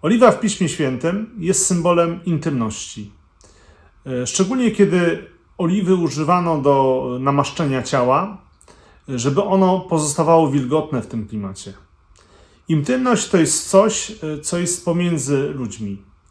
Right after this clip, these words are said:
którzy się bardzo kochają, którzy są bardzo sobie bliscy. E, nie chodzi tutaj tylko o intymność seksualną, ale chodzi też o intymność psychiczną, relacji, przyjaźni.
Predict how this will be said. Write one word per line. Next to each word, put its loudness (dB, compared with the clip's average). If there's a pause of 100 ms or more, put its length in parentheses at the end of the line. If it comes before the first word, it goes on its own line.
(280)
którzy -2
się 0
bardzo 2
kochają, -6 (720)
którzy 0
są 2 (160)
bardzo 4 (280)
sobie -4
bliscy. -6 (1000)
E, -8
nie -2
chodzi 4
tutaj 0
tylko 0
o 4
intymność -2
seksualną, -2
ale -4
chodzi -2
też -2
o -8
intymność -4
psychiczną, -8 (420)
relacji, 0
przyjaźni. 0